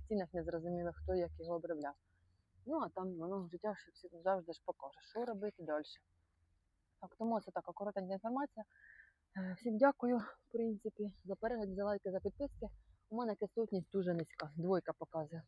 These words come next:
І тут так само. А ну, дивіться, видно? Так само двоєчка. Тому це отак. Всім дякую за перегляди. Якщо є якісь поради, хто там, е, давно лохи не вирощує, знає, е, чи нічого страшного, ну реально двойку показує.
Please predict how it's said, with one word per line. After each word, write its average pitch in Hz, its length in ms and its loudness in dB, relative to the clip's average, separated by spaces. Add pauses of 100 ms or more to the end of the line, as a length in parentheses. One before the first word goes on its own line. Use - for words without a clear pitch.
І 185 80 -10
тут 190 200 -8
так 165 120 -10 (120)
само. 175 200 -14 (720)
А 180 60 -8
ну, 170 220 -6
дивіться, - 340 -16
видно? 185 340 -4 (1700)
Так 220 200 4
само 170 260 0
двоєчка. 170 540 -4
Тому 254 240 2
це 190 140 0
отак. 156 240 -4 (320)
Всім 214 180 2
дякую 208 260 0
за 208 80 0
перегляди. 247 440 4 (400)
Якщо 220 200 4
є 214 100 8
якісь 214 200 0
поради, 254 320 10
хто 226 160 4
там, 202 200 4
е, 190 280 6
давно 196 260 4
лохи 233 260 2
не 220 100 2
вирощує, 208 760 2
знає, 202 320 4 (560)
е, 170 320 -2
чи - 120 0
нічого 214 260 4
страшного, 208 520 8
ну 180 80 4
реально 208 260 10
двойку 170 340 2
показує. 156 480 -6